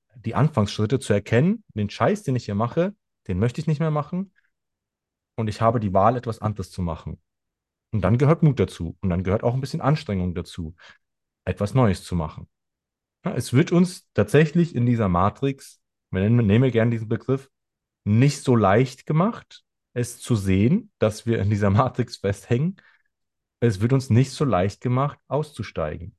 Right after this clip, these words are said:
weil das Gesamtsystem natürlich auch davon abhängt, dass es viele abhängige Leute gibt, die sich was sagen lassen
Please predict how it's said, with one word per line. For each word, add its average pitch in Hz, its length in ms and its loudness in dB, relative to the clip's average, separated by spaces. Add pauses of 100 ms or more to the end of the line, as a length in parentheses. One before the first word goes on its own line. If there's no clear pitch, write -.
(140)
weil 98 460 2
das 151 160 -6
Gesamtsystem 117 720 -4
natürlich 113 640 -6 (720)
auch 95 300 -6
davon - 380 -6
abhängt, 160 600 -2
dass 98 360 0
es 98 200 -6
viele 107 400 -2
abhängige 101 480 -2
Leute 127 360 0
gibt, 104 400 -8
die 104 340 -2
sich 107 300 -4
was 113 220 -2
sagen 120 440 0
lassen 95 540 -4